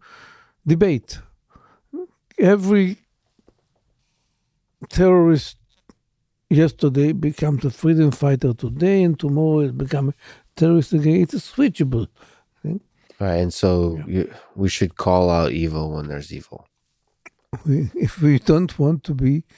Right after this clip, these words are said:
Speaker 1: part of it.
Speaker 2: Become it.
Speaker 1: If we want, if, yeah, if we want to separate good from evil, that's one of the first things that, uh, uh, what was the, in the Garden of Eden, you remember the first thing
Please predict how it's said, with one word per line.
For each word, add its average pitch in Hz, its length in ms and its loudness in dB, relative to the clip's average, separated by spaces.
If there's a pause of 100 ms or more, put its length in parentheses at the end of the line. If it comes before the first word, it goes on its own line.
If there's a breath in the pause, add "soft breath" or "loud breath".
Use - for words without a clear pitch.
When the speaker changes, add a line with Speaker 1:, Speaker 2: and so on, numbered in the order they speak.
(360 soft breath)
Speaker 1:
part 156 340 -2
of 110 140 -6
it. 98 280 -16 (800)
Speaker 2:
Become - 420 -8
it. 233 100 -8
Speaker 1:
If 120 160 -10 (120)
we 135 80 -8
want, 147 220 -2 (340)
if, - 180 -20 (540)
yeah, 202 220 -6
if 165 240 -2
we 147 100 2
want 160 280 2
to 202 80 -2
separate 151 800 -2 (580 soft breath)
good 135 380 2
from - 260 0
evil, 190 300 4
that's 135 280 0
one 165 200 2
of 165 140 2
the 170 100 0
first - 400 -6
things 170 240 -2
that, 160 340 -4
uh, 170 400 2 (760 soft breath)
uh, - 20 0 (320)
what 165 160 0
was 131 180 -2
the, 139 60 4 (440)
in 151 100 2
the 143 160 0
Garden 185 340 2
of 160 140 0
Eden, 156 400 0
you 120 140 0
remember 175 400 0
the 156 120 -2
first - 500 -6 (120)
thing 247 400 0